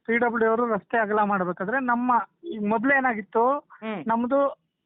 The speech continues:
Speaker 1: ಆ ರಸ್ತೆ ಮುಂದೆ ಬಂದಿತ್ತು, ಅಂದ್ರೆ
Speaker 2: ಹಾ.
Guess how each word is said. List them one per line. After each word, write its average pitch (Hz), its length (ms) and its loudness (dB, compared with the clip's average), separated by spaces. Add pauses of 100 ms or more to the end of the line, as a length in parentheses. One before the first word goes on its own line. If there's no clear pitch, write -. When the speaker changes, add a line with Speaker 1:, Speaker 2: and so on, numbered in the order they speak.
(160)
Speaker 1:
ಆ 214 120 4
ರಸ್ತೆ 214 380 -2
ಮುಂದೆ 254 400 2
ಬಂದಿತ್ತು, 185 420 -2 (260)
ಅಂದ್ರೆ 220 260 2
Speaker 2:
ಹಾ. - 680 -12